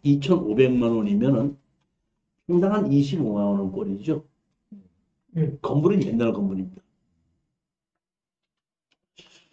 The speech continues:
Speaker 1: 이게 이제 십이만 원까지 떨어졌으니까 이십오만 원, 십이만 원 반까지 떨어졌는데 이걸 살까 말까 하다가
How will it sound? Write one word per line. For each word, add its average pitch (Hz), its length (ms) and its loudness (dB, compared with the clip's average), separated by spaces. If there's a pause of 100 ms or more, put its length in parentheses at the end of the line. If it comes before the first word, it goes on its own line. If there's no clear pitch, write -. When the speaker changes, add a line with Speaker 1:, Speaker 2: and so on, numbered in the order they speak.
(200)
Speaker 1:
이게 160 200 6
이제 214 140 6
십이만 190 460 2
원까지 135 440 4
떨어졌으니까 127 720 -2
이십오만 160 600 2
원, 185 100 2
십이만 165 360 0
원 143 140 -2
반까지 - 560 -10
떨어졌는데 139 480 -2
이걸 165 280 4 (280)
살까 - 400 -20
말까 165 300 -6
하다가 123 440 -2